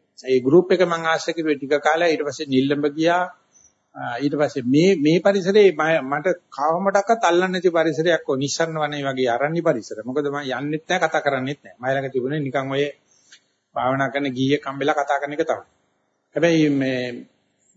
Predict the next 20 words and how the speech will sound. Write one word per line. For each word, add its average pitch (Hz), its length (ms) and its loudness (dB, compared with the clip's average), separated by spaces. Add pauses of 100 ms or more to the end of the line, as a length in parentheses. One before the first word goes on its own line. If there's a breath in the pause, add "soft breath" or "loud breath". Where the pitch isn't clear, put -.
(240)
නිසරණ 165 420 0
දත්ත 156 240 0
මහරජ, 127 540 0 (600)
රමණ 147 360 2
මහරිෂි, 143 540 0 (480)
ක්‍රිෂ්ණමූර්ති 160 720 0 (640)
ඒ 156 120 6
වගේ 180 240 6
කට්ටිය 180 320 4
මට 170 220 0 (720)
කියවනකොට 180 580 2
මට 185 280 -2
හරි 151 280 0
සමීපකමක් 160 680 -2
වැටුණා. 98 420 -12 (640)
මම 143 180 -2
ගියා 156 220 4
ක්‍රිෂ්ණමූර්ති 156 580 -4
අහන්න 147 360 -2
අසූ, 151 400 0